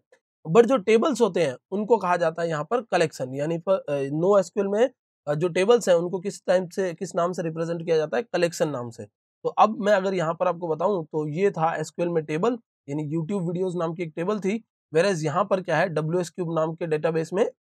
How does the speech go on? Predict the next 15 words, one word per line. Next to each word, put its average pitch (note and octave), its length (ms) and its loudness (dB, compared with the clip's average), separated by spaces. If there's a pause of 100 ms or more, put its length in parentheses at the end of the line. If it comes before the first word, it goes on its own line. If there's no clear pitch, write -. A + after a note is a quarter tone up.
(160)
ये F#3 180 -2
क्या F3 140 0
हो D3 80 0
गया, E3 140 0
एक A3+ 160 -4 (320)
कलेक्शन F3+ 380 0
हो A#2+ 100 -4
गया। A2+ 180 -10 (160)
ओके, G3 180 2 (520)
then B3 320 2 (180)
जो F#3 180 6
हमारे G#3+ 380 6
रोज G#3+ 360 4
होते E3 220 0
हैं B2 120 -8